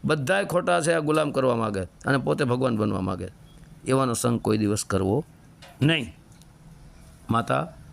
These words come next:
ગંગા સતી કહે છે, એવાની તો અંતે તો ફજેતી જ થાય. ભલે શરૂ શરૂમાં જલસા કરી લે, ભોળા પારોડાને ફસાવી લે વિવેકીનને, પણ લાસ્ટમાં છેલ્લે એની ફજેતી જ થાય. હે?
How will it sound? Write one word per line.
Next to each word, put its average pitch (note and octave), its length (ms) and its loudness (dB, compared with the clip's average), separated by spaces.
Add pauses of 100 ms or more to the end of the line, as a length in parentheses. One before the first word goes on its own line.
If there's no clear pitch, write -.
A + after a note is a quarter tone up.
(260)
ગંગા G3+ 220 0
સતી A2 260 -2
કહે A#2+ 260 0
છે, G#2 320 -4
એવાની D#3 220 4
તો F#3 100 -2
અંતે E3 240 0
તો G#3 100 2
ફજેતી A#3 360 0
જ F3+ 100 -4
થાય. B2+ 240 -2 (840)
ભલે G3+ 160 2
શરૂ G#3+ 240 0
શરૂમાં G3+ 320 2
જલસા E3+ 300 0
કરી D#3+ 120 -2
લે, D#3 140 0
ભોળા D3+ 280 2
પારોડાને C#3+ 420 2
ફસાવી C3 340 0
લે B2 120 2
વિવેકીનને, A#2 560 2
પણ G#2 140 -2
લાસ્ટમાં A#2 460 -2
છેલ્લે A2+ 320 0
એની A2+ 120 -2
ફજેતી G#2+ 420 -2
જ E2+ 40 -8 (100)
થાય. - 160 -10 (500)
હે? C3+ 100 2